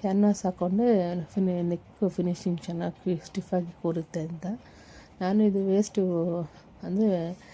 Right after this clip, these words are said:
ಎಕ್ಸ್ಟ್ರಾ ವೈಟ್ ಪೀಸ್ ಇತ್ತಲ್ವ, ಆ ವೈಟ್ ಪೀಸಲ್ಲಿ ಇದನ್ನು ಅಟ್ಯಾಚ್ ಮಾಡಿ ಇಟ್ಕೊಳ್ತೀನಿ ನಾನು ಇದನ್ನು. ಆ, ಇದು ಫ್ರಂಟ್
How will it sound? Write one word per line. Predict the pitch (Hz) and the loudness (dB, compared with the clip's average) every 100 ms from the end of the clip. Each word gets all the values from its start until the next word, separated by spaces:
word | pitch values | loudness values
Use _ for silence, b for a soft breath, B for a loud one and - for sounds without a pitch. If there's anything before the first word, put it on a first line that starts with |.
| B B - | B B -6
ಎಕ್ಸ್ಟ್ರಾ | 180 - 220 | -6 -2 0
ವೈಟ್ | 185 185 - | 4 2 2
ಪೀಸ್ | 190 - | 0 0
ಇತ್ತಲ್ವ, | 185 - 180 196 | -10 -8 -4 -2
ಆ | 185 | 0
ವೈಟ್ | 175 180 | 0 -2
ಪೀಸಲ್ಲಿ | 196 180 190 185 | -2 -2 -2 0
ಇದನ್ನು | 185 180 185 175 175 165 - - - - - - - B B B B B - | 0 0 -2 -4 -6 -10 -14 -20 -20 -20 -20 -20 -20 B B B B B -12
ಅಟ್ಯಾಚ್ | 180 180 - | -4 -4 -2
ಮಾಡಿ | 185 160 - | 0 0 -2
ಇಟ್ಕೊಳ್ತೀನಿ | 160 - 175 156 160 160 | -6 -6 -8 -6 -6 -4
ನಾನು | 160 165 | -4 -4
ಇದನ್ನು. | 170 175 233 - B B B B - - - | -6 -4 -6 -8 B B B B -20 -20 -8
ಆ, | 185 175 175 175 196 165 - | -6 -4 -4 -6 -6 -6 -2
ಇದು | 190 202 | 2 2
ಫ್ರಂಟ್ | - 185 196 202 | 6 6 6 6